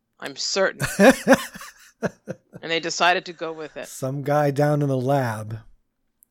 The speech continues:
Speaker 2: he
Speaker 1: I don't know.
Speaker 2: accidentally created. Ugh.
Speaker 1: All because people started liking pumpkin spice coffee, we all have to jump on the bandwagon and eat this
Speaker 2: Yes.
Speaker 1: pumpkin shit. Why?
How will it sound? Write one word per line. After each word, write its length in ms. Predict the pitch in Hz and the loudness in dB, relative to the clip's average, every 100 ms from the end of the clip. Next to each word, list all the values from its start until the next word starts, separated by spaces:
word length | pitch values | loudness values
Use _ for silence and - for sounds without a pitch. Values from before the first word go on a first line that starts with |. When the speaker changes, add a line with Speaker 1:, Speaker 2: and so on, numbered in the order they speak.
| _ _ _ _ _ _ _ _ _ _ _ _ _ | _ _ _ _ _ _ _ _ _ _ _ _ _
Speaker 2:
he 180 | _ 123 | _ -10
Speaker 1:
I 20 | |
don't 120 | 120 - - | -10 -16 -8
know. 60 | 123 | -4
Speaker 2:
accidentally 840 | 127 196 196 135 127 117 110 104 - _ _ _ | 0 0 2 2 2 -2 -4 -6 -12 _ _ _
created. 680 | - 120 120 120 107 98 - _ 113 | -8 -4 -2 -2 -4 -10 -16 _ -8
Ugh. 440 | 113 117 104 87 90 | -4 -2 -4 -8 -4
Speaker 1:
All 180 | 233 285 | -2 -2
because 360 | 330 - 311 | -6 -8 -10
people 300 | - 254 269 | -8 -10 -10
started 300 | 254 247 240 | -8 -6 -4
liking 360 | 208 220 220 208 | -4 -4 -6 -10
pumpkin 380 | 208 196 190 202 | -8 -10 -8 -10
spice 360 | - 196 190 | -4 -2 -2
coffee, 420 | - - 247 - 196 | -6 -2 -2 0 0
we 160 | 185 | 2
all 100 | 180 | 2
have 140 | 180 175 | -2 -6
to 80 | |
jump 260 | 165 180 156 | -6 -6 -2
on 120 | 170 | 0
the 60 | 165 | 0
bandwagon 560 | 147 160 160 151 147 | 0 0 0 -2 0
and 80 | 143 | -2
eat 120 | 151 | -2
this 120 | - 135 | -4 -4
Speaker 2:
Yes. 80 | |
Speaker 1:
pumpkin 340 | 135 151 - 131 | 0 0 0 -4
shit. 300 | - 135 - | 0 0 2
Why? 420 | 165 226 311 - | 6 8 8 6